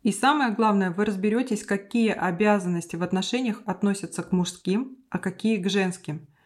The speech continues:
Я думаю, вы согласны, что в отношениях у мужчин есть свои обязанности, а у женщин свои. Так задумано изначально, так задумано природой,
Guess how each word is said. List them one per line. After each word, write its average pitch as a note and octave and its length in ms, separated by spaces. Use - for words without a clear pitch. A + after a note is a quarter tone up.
Я G3 160
думаю, G#3+ 300
вы G#3+ 100
согласны, A3 500
что - 180
в E3+ 40
отношениях A3 640
у - 20
мужчин G3 340
есть F3+ 280
свои F3 320
обязанности, B3 960
а F3+ 100
у E3+ 80
женщин G#3 460
свои. F#3+ 500
Так A#3 180
задумано G#3 540
изначально, G3 600
так G#3 200
задумано G#3+ 480
природой, G3+ 640